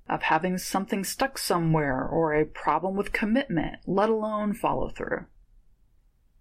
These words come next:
Akasha focused only on the upper regions of thought, psychic gifts, energy work, and universal emotions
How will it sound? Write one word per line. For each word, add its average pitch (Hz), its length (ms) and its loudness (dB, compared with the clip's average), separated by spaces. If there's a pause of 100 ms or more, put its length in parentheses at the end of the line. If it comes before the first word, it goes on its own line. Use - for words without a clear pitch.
(280)
Akasha 226 640 2 (100)
focused 190 540 0
only 180 340 0
on 165 200 2
the 156 200 0
upper 170 280 -2
regions 185 420 -2
of - 140 -4 (120)
thought, 160 460 0 (460)
psychic - 500 -2
gifts, - 640 -2 (320)
energy 170 360 2
work, 175 480 0
and 147 200 -2 (240)
universal 180 680 2
emotions 170 760 2